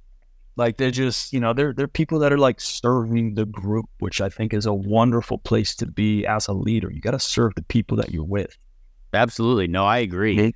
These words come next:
Speaker 2: I, I, I, that's fast. I love to hear those stories because, again, as, as, as normal humans like Ben and I are, you know,
Speaker 1: Mm-hmm.
Speaker 2: we, we don't know these things, right? We don't know what it's like to work with these people, but we obviously, you know, pay attention to what all these folks do. We appreciate their work,
Speaker 1: Yeah.
Speaker 2: and we just, you know, we're curious to see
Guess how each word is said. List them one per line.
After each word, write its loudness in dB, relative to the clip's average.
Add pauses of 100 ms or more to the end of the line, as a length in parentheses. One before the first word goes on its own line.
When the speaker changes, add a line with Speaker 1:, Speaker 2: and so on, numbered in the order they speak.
(340)
Speaker 2:
I, -2
I, -2
I, -8
that's -2
fast. 0
I 0
love 2
to -4
hear 0
those -2
stories -2
because, -6
again, -2
as, -2
as, -2
as -2
normal -2
humans -2
like 0
Ben 0
and -2
I 0
are, 0 (280)
you 0
know, 6
Speaker 1:
Mm-hmm. 6
Speaker 2:
we, 2
we 2
don't 4
know 2
these -4
things, 0
right? 2
We 0
don't 2
know 0
what 0
it's -6
like 0
to -6
work -2
with -4
these 0
people, -2
but 0 (160)
we 0
obviously, 0
you -2
know, 0
pay -2
attention -4
to 0
what 0
all 2
these -6
folks -6
do. -2
We 0
appreciate -2
their 0
work, 0
Speaker 1:
Yeah. 6
Speaker 2:
and 6
we -2
just, -10
you -8
know, -2
we're -2
curious -2
to -6
see -2